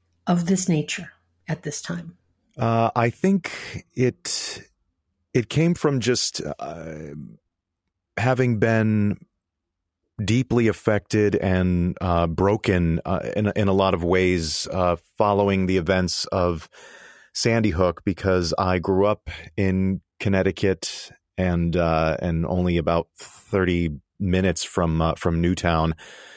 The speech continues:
Speaker 2: and, uh, and seeing those first images before I even, you know, as, as the details, the horrific,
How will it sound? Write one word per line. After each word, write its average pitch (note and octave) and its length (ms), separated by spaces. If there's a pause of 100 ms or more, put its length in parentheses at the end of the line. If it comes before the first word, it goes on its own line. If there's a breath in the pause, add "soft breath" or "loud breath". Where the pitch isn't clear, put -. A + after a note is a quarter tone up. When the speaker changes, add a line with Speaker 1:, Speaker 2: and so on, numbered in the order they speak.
(420 loud breath)
Speaker 2:
and, F#2 340
uh, E2+ 280
and G2+ 120
seeing A2 300
those G2 160
first - 640
images F#2+ 560
before F#2+ 800 (160 loud breath)
I F#2 120
even, F2 580 (240)
you G2+ 140
know, - 100
as, E2 420
as E2+ 220
the F#2 80
details, F2 640
the E2 120
horrific, F#2+ 800